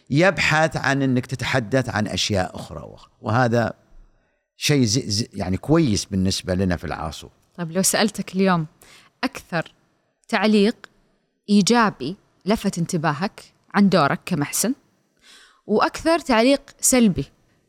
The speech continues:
Speaker 1: يا.
Speaker 2: واحد،
Speaker 1: أ-،
Speaker 2: واحد سلبي، واحد إيجابي، عشان نكون حقانيين.
Speaker 1: يا، أنت قلتي إنه كريه، وإنه شخصية مزعجة،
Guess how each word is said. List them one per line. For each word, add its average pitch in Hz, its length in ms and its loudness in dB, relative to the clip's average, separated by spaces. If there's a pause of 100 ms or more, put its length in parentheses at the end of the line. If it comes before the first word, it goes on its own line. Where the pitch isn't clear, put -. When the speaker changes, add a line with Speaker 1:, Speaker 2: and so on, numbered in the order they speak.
Speaker 1:
يا. 110 380 -2
Speaker 2:
واحد، 269 340 2
Speaker 1:
أ-، 269 40 4
Speaker 2:
واحد 330 240 2
سلبي، 359 320 4
واحد 208 300 2
إيجابي، 160 280 2
عشان 233 180 2
نكون 240 240 2
حقانيين. 190 540 4
Speaker 1:
يا، 185 60 4
أنت 196 340 -6
قلتي 170 420 -2
إنه 160 400 -2
كريه، 147 680 2 (720)
وإنه 143 400 0
شخصية 127 520 -2
مزعجة، 120 640 2